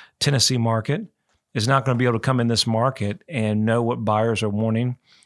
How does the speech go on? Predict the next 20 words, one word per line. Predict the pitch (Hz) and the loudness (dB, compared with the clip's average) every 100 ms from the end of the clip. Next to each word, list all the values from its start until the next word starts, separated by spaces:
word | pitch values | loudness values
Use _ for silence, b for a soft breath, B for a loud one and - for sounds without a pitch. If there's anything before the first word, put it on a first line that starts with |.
| b | b
Especially | - - 143 - | -2 0 0 0
in | 104 | 0
our | 131 | 0
market, | 120 107 123 | 0 0 -2
we | 123 | -2
have | 98 107 101 | 0 0 0
a | 104 101 92 B B B B | -2 -2 -6 B B B B
eighty | 123 123 123 | 0 2 0
percent | 117 120 - 123 117 120 - _ _ _ _ _ | -2 -2 0 0 0 -4 -10 _ _ _ _ _
non-owner | - 107 113 127 135 131 123 117 | -2 2 4 4 2 0 0 0
occupied | 117 110 117 127 110 107 107 | 0 0 0 -2 0 0 0
in | 110 | 0
Sevierville | - 107 113 110 113 | -2 -2 -2 -2 -2
and | |
Gatlinburg | 101 113 147 104 98 | 0 0 0 -2 -4
market, | 98 92 110 | -4 -4 -4
right? | 98 127 | -4 -4
Really | 180 113 117 104 | -4 -2 0 0
investor | 101 95 110 - 107 | 0 0 -2 -2 -2
heavy, | 104 117 101 117 | -2 -2 -2 -6